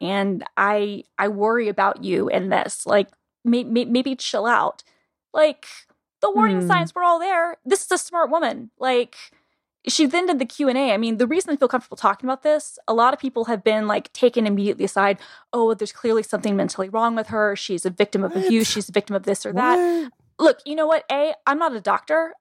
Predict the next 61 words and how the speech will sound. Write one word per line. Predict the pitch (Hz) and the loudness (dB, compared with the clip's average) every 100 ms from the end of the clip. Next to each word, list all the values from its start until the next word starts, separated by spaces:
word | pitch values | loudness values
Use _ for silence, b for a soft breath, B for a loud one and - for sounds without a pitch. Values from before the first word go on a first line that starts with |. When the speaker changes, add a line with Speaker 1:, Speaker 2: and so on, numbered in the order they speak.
| - | -4
Speaker 1:
I'm | 254 | 0
not, | 269 254 - | 0 0 -2
and, | - 220 | -2 -2
and | - 214 | -2 -2
you | 233 | -4
can't | - 254 226 196 | -2 0 0 2
diagnose | 226 220 208 214 | 2 2 -2 -4
people | 233 214 226 | -4 0 0
through | 220 220 | -2 -8
their | 208 | 0
writing | 208 208 202 | 0 0 0
anyway. | 226 262 262 | 0 0 0
I'm | - | 0
not | 320 214 | 0 0
a | |
doctor. | - - - 311 320 B B - | -2 -2 -2 -2 -2 B B -8
She | - 277 | -4 -2
seems | 302 294 247 | 0 0 0
completely | - 214 262 240 233 | -2 -2 -2 0 0
of | - | 0
sound | - 220 226 | 0 2 2
mind | 214 208 | 0 -2
and | 202 | -2
body. | 202 226 233 | 0 2 0
She | - 220 | -6 -4
did | 226 | -4
a | |
Q | - - 240 | -4 -6 -2
and | 214 | 2
A. | 220 233 | 2 2
She's | 233 - 262 | 0 -4 -6
continuing | 262 - 240 220 | -8 0 2 2
to | 175 | -2
tweet | - 240 - | -2 -2 -2
and | |
engage. | 190 190 233 254 262 - B B B | -4 0 0 0 -2 -10 B B B
So | - 214 220 214 196 - _ _ | -4 2 2 2 -2 -8 _ _
if | 247 226 | 0 0
she's | - 330 | -2 -2
gonna | 339 | -2
come | 285 254 | -2 2
out | 254 240 | 0 0
here | 254 | -2
like | 214 196 | -2 -2
this | 202 202 - | -2 -2 0
and, | 214 202 190 | -2 0 -2
and | - 214 214 | 0 0 0
all | - 247 320 | 0 2 0
of | |
her, | - 247 220 208 - - | -2 -4 -2 -2 -4 2
like, | 220 208 - _ - | 2 2 -4 _ 4
all | 311 | 4
the | 330 | 4
things | 277 247 | -2 -4
she's | 226 180 | -6 0
done | 214 233 208 - | 2 2 -2 -2
are | 208 | 0
insane | 202 185 - 294 | 0 -2 0 0
to | 285 | 0
me, | 220 185 | -4 -4
but | 196 202 | -2 -4